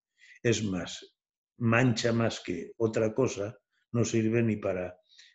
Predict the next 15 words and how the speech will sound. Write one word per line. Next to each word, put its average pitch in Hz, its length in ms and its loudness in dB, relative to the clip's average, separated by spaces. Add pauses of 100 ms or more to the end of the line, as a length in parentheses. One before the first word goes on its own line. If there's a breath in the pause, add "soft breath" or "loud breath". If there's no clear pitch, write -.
(120)
bueno, 98 200 -2
pues 110 220 0
sirve 113 260 4
para 104 220 0
soplarle 104 600 0
a 107 40 4
uno 104 200 0
a 104 40 2
la 104 160 4
cara 98 280 2
y 107 140 0
mancharle 90 680 -6
la 80 120 -16
cara, 101 340 0
¿no? 92 240 -6